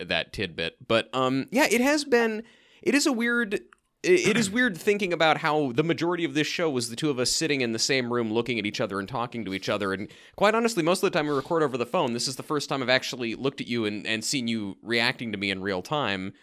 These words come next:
Speaker 1: which I think is also encouraging
Speaker 2: Except
Speaker 1: me to
Speaker 2: for
Speaker 1: do
Speaker 2: the last two live shows that we did.
Speaker 1: Well, yeah, I know, you're right. But that one was, but also, how long ago was the last live show that we did? I don't know. I
Speaker 2: I
Speaker 1: know
Speaker 2: think
Speaker 1: it was
Speaker 2: it was in
Speaker 1: during the
Speaker 2: April.
Speaker 1: season.
Speaker 2: I think it was in April.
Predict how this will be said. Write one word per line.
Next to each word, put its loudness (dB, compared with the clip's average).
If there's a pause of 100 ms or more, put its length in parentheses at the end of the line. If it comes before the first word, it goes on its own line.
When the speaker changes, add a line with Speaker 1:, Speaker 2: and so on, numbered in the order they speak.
(200)
Speaker 1:
which 0
I 6
think 0
is -2
also 0
encouraging 0
Speaker 2:
Except 2
Speaker 1:
me 0
to 2
Speaker 2:
for -2
Speaker 1:
do -
Speaker 2:
the 0
last 2
two -2
live -2
shows -8
that -10
we -14
did. -12
Speaker 1:
Well, 10
yeah, 4
I 6
know, 2
you're 0
right. 4
But 0
that 8
one 0
was, 2
but 2
also, 2
how 2
long 4
ago 4
was 2
the 0
last 0
live 4
show 2
that -2
we -4
did? -2 (140)
I 6
don't 2
know. 4
I 6
Speaker 2:
I 8
Speaker 1:
know 4
Speaker 2:
think 4
Speaker 1:
it 0
was 2
Speaker 2:
it 0
was 0
in 2
Speaker 1:
during 6
the -4
Speaker 2:
April. -2
Speaker 1:
season. -4
Speaker 2:
I -4
think -4
it 0
was -4
in -4
April. -8